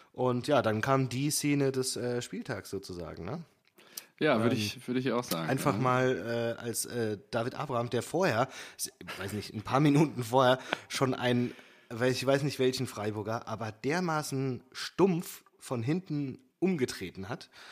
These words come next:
Speaker 1: dass er da schon gelb kassiert hat. Also der war auf hundertachtzig, das hast du auch gesehen,
Speaker 2: Mhm.
Speaker 1: irgendwie knallroter Kopf und, äh, der, der wollte ausrasten. Und, äh,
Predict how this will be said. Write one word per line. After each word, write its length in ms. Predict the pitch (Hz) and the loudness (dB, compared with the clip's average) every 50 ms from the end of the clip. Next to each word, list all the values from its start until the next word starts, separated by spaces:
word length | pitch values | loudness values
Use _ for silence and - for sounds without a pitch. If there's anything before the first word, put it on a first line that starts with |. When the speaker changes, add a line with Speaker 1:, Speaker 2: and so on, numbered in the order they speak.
| - - - - - - _ _ | -18 -18 -20 -20 -20 -20 _ _
Speaker 1:
dass 140 | - 113 110 | -6 -4 -4
er 60 | 123 | -2
da 140 | - 127 143 | 0 0 -2
schon 220 | 151 - 143 117 | 0 0 -2 -2
gelb 240 | - 101 95 98 - | -2 -4 -6 -6 -6
kassiert 340 | - 110 101 - 110 110 - | -8 -8 -6 -6 -8 -6 -6
hat. 140 | 131 139 - | -8 -6 -6
Also 180 | 113 107 110 | -6 -6 -4
der 160 | 104 113 107 101 | -4 -4 -4 -2
war 120 | 113 120 | -2 -2
auf 140 | 120 120 - | -2 -2 -2
hundertachtzig, 560 | 131 123 117 113 - - 123 - - - 107 | -4 -2 -4 -4 -6 -10 -10 -10 -10 -10 -10
das 140 | - 104 - | -8 -8 -8
hast 140 | 117 110 - | -6 -6 -6
du 60 | 127 | -6
auch 100 | 110 101 | -8 -8
gesehen, 280 | - 107 101 104 117 117 | -10 -10 -8 -2 0 2
Speaker 2:
Mhm. 40 | 110 107 | 2 2
Speaker 1:
irgendwie 240 | 104 95 98 101 98 | 2 0 -4 -6 -6
knallroter 640 | 92 - - 117 110 113 110 110 113 110 117 110 | -8 -8 -6 -4 -6 -6 -4 -6 -6 -6 -6 -8
Kopf 320 | 104 - 127 131 - - - | -6 -6 -6 -6 -6 -10 -14
und, 340 | - 113 110 107 104 98 - | -10 -10 -8 -8 -8 -8 -6
äh, 380 | 104 110 107 104 104 107 - - - - - _ | -4 -4 -2 -2 -2 -4 -6 -8 -12 -20 -14 _
der, 160 | - 110 107 98 | -6 -6 -6 -6
der 220 | 98 - 107 98 | -6 -6 -6 -6
wollte 280 | 101 110 123 127 139 101 | -4 -4 -4 -4 -4 -4
ausrasten. 640 | 110 135 139 - - 90 87 - - - 117 160 190 - - - - - - - - - - _ | -4 -4 -4 -4 -6 -6 -6 -6 -4 -4 -6 -6 -6 -10 -16 -18 -16 -16 -16 -16 -18 -20 -20 _
Und, 420 | - - 120 120 120 117 113 113 | -8 -4 -2 0 0 -2 -2 -4
äh, 600 | 107 - 113 117 117 113 113 110 110 110 101 107 | -6 -6 -4 -2 -2 -2 -2 -2 -2 -4 -4 -6